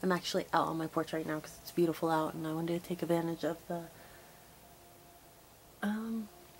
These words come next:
yeah, it's overcast, <laughs> but it's actually got a little bit better lighting out here than inside. With it being overcast, everything's just really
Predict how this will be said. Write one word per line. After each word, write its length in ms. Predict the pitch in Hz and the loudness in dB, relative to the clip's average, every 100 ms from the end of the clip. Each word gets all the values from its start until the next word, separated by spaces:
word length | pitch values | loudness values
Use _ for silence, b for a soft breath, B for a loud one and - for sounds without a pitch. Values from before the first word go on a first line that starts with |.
| - - | -10 0
yeah, 140 | 277 208 | 0 0
it's 120 | 233 | -2
overcast, 500 | 165 156 - 151 - 185 - | 0 0 2 2 2 2 6
<laughs> 180 | 208 185 | 8 8
but 120 | 208 | 6
it's 220 | 185 - | 6 4
actually 420 | - 170 - 170 | 2 0 2 0
got 160 | 160 160 | 2 2
a 40 | |
little 200 | 156 156 | 4 4
bit 240 | 156 160 175 - | 2 0 -2 -2
better 220 | 165 160 | 0 2
lighting 320 | 147 147 147 | 4 4 2
out 140 | 139 143 | -2 -2
here 240 | 180 165 - B B B B B | -2 -2 -4 B B B B B
than 120 | 180 | 0
inside. 580 | 170 160 - 160 151 156 | 2 0 -2 0 2 2
With 180 | 160 160 | 2 0
it 60 | 160 | 0
being 180 | 165 | 0
overcast, 520 | 160 156 - 156 156 - | 2 0 -2 -4 -4 -4
everything's 460 | - - 175 - | -6 -6 -8 -10
just 240 | - 143 - - | -8 -8 -10 -8
really 600 | 170 180 175 156 160 160 | 2 4 6 4 0 -2